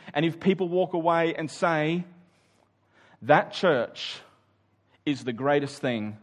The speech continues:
I've ever met," that's nice. I really hope that they're left with a good impression of us, but that's not our job. That's not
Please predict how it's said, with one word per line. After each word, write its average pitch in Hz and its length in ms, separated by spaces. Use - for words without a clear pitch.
I've 113 200
ever 113 200
met," 95 300
that's 160 240
nice. 139 680
I 156 180
really 180 420
hope 170 340
that 156 60
they're 151 120
left 151 240
with 147 100
a 139 40
good 143 140
impression 139 400
of 107 100
us, 101 220
but 139 260
that's 160 400
not 143 480
our 135 400
job. 101 320
That's 156 260
not 175 320